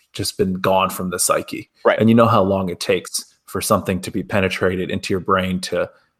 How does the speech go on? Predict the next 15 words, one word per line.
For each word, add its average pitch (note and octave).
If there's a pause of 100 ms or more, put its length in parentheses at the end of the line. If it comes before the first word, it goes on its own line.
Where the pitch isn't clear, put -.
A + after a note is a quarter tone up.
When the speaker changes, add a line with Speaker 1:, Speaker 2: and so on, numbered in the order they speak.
(140)
Speaker 1:
to G2
get G2
something F#2
in. -
Marketing G#2
has F#2
to E2+
have E2+ (320)
multiple G2
touches. -
It G#2+
has G#2+
to B2
have G#2
multiple, G2